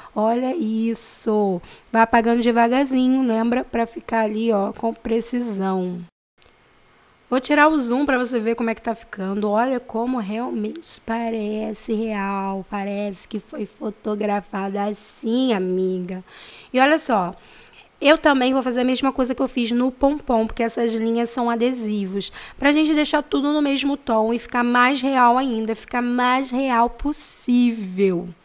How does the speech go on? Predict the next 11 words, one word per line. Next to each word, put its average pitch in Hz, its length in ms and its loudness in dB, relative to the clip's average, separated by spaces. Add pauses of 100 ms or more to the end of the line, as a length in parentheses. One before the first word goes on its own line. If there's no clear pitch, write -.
(600)
E 320 60 4
agora, 254 560 4
né, 220 260 -2 (400)
depois 226 340 -4
que - 120 -6
eu 214 40 0
ajustar, 220 520 -2
vou 262 80 0
mostrar 269 260 -4
pra 240 100 -4
vocês 220 380 -4